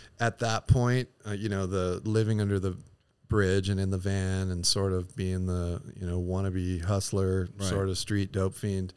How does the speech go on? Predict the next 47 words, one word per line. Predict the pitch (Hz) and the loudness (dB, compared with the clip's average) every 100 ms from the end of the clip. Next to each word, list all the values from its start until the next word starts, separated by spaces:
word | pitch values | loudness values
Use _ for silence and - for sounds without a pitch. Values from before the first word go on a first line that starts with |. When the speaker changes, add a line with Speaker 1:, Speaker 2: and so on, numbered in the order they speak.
| - - _ _ _ | -18 -20 _ _ _
Speaker 1:
Um, | 110 107 101 107 | -2 0 0 -2
the | 117 123 | -2 0
end | 135 175 | 0 2
of | 156 101 | 0 0
that | 104 107 113 - _ _ _ _ - | 0 2 0 -4 _ _ _ _ -6
era | 104 98 98 95 98 - | 0 2 2 2 -2 -6
was, | 101 95 90 90 - | -4 0 0 0 -4
um, | 104 90 90 87 85 _ _ _ - | -4 -4 -4 -6 -10 _ _ _ -8
you | 110 | -6
know, | 92 85 - _ _ _ _ _ _ _ _ - | -4 -6 -8 _ _ _ _ _ _ _ _ -4
and | 117 | -2
the | 120 | 0
thing | 156 135 | 2 4
I | 120 | 2
didn't | 110 101 | 2 0
mention | 104 101 107 | 0 0 0
is | 101 92 | -2 0
that, | 95 - | -2 -4
like, | 95 92 - | -6 -6 -2
my | 95 | -2
mom | 98 101 98 98 - _ _ _ - | 0 0 0 -4 -8 _ _ _ -6
owned | 98 98 | -2 -2
this | 92 92 - | -2 -4 -2
really | 98 95 | 0 0
beautiful | 98 90 98 | 0 -2 -4
condo | 95 98 90 98 98 | -4 -2 0 0 2
down | 98 92 | 0 0
in | 92 | 0
Mexico, | 92 - - 117 113 | -2 -4 0 2 2
down | 101 92 | 2 0
in | 92 | 0
Rosarito. | 98 92 90 98 113 139 _ _ - - - - | 0 0 0 0 0 -4 _ _ -20 -20 -20 -8
And | 107 104 | -4 0
so | - 101 | 2 2
she | - 120 113 | 0 0 2
lived | 107 95 | 2 2
there | 98 98 104 | 0 2 2
part | 104 110 | 0 0
of | 107 | 0
the | 107 | -2
time, | 117 107 107 | -2 -2 -2
and | 95 | -6
she | - | -6
lived | 98 92 | -6 -6
in | 90 | -6
Palm | 92 92 92 | -4 -4 -4
Springs | - 95 90 | -4 -4 -4